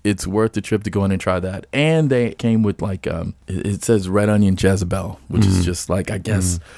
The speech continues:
Speaker 1: uh, fermented, uh, onions, and it was delicious. Now, they're not just about all the food, too. I highly recommend going in for the cocktails.
Speaker 2: Yeah.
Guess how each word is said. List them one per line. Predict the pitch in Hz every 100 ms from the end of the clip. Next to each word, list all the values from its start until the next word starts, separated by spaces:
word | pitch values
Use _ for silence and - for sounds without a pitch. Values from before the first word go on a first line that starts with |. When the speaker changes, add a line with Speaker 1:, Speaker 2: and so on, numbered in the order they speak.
| - - - -
Speaker 1:
uh, | 87
fermented, | 85 - 95 95 92 90 85
uh, | 87 87 -
onions, | 92 90 87 90
and | 87
it |
was | 92 -
delicious. | - 82 - 62 - - -
Now, | - 92 131 165 202 233 233 196 92
they're | 131 165 180
not | 190 240 233 151
just | 147 180 180 -
about | 143 139 139
all | 131 127
the |
food, | 107 - 123 104
too. | 117 104 98
I | 104
highly | 127 127
recommend | 123 120 117 107
going | 104 104
in | 104 98
for | - 98
the | 92 92 92
cocktails. | - 90 90 76 - - -
Speaker 2:
Yeah. | 101 85